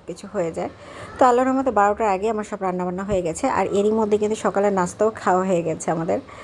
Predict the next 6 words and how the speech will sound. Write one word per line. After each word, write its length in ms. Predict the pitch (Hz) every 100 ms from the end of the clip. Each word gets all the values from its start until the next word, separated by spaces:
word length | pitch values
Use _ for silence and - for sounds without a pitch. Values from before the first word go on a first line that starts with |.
| - - -
তো 60 | 233
এই 140 | 233
যে 140 | 226
আমার 280 | 226 214 208
ফাইনাল 600 | 208 220 202 196 196 202 208 -
রান্নাবান্না, 640 | 185 180 185 185 196 226